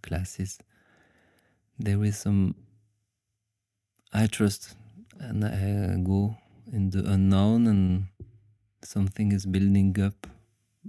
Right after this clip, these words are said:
and to feel this, to have this feeling, I really feel alive and something is alive. It's not that I am feeling alive me, but there is something is alive. And this, I really like to be in contact with that.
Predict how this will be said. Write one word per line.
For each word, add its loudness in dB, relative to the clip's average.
and -2
to -8
feel 0
this, -4
to -6
have -2
this -6
feeling, 2
I -8
really -2
feel -6
alive 0
and -4
something 2
is 0
alive. 0
It's -12
not 0
that -4
I -2
am -2
feeling -4
alive -2
me, 4
but -2
there -2
is -2
something 0
is -6
alive. -2
And -2
this, -10
I -8
really -2
like -6
to -10
be 0
in 0
contact -4
with -8
that. -12